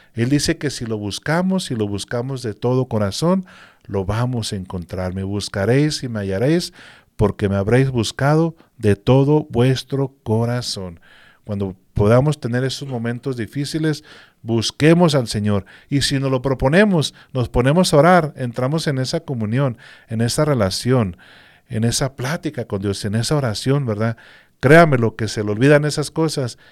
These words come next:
y su relación se fortalece con el Señor. Es por eso que también hay los enojos verbales, y esos son graves.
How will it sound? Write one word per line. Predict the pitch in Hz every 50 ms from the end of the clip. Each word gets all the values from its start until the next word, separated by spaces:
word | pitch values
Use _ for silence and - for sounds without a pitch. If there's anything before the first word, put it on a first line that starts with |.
| _ _ _ -
y | 107 98
su | - 113 104
relación | 101 101 101 95 90 - - 127 127 127 127 113 - _ _ _ _ _ - _ _ _ _
se | - - 131 113
fortalece | - 113 104 - - 101 98 104 117 127 120 - - 101 92 87 - _
con | - 110 110 110 107
el | 98 90
Señor. | - - 101 87 82 80 80 82 - _ _ _ _ _ _ _ _ - - - _ _
Es | - 113 -
por | - - 123 127
eso | 127 123 - 139 127
que | - 127 120 107 98 90 85 85 85 _ _ _ _ _ _ _ _ _ _ _ _ _ _ - - - - - - _ _ _ -
también | - 101 104 104 110 110 113
hay | 117 120 120 120 127 - - _ _ _ -
los | 113 104 - -
enojos | 104 95 98 98 98 - 117 107 107
verbales, | 104 98 90 85 90 92 107 117 113 104 92 - - - - _ _ _ _ _ _ _ _ _ _ _ _ _ _ _ _
y | - 104 107
esos | 104 - - 123 120 110
son | - - - - 113 113 113 98
graves. | 98 95 104 127 127 104 87 82 - - -